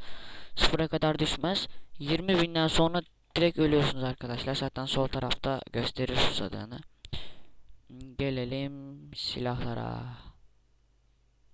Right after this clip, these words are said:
Şimdilik teklimiz var.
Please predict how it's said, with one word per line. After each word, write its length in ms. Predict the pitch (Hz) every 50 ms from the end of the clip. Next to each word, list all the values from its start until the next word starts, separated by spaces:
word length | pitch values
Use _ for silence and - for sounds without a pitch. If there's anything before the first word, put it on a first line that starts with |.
| - - _ _ _ _ _ _ _ _ -
Şimdilik 520 | - - - 127 120 113 110 - - - - - - - - - - - _ _ _ _ _ _ _ _ - - - - _ _ _ _ _ _ _ _ _ - _ _ _ _ _ _ _ _ _ _ -
teklimiz 720 | - 131 131 - - - - - 117 120 113 117 120 -
var. 300 | - 113 123 127 131 143